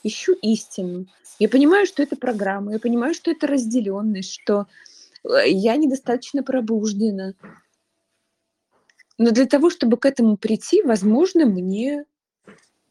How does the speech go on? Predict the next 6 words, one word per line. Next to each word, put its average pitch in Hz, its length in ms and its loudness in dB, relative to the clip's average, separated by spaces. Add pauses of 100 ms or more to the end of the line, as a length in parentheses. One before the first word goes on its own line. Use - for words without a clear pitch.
(920)
мне 208 260 4
нужны 214 400 4
какие-то 247 420 -2
знания 240 420 0
ещё 208 340 -2
извне. 165 500 -4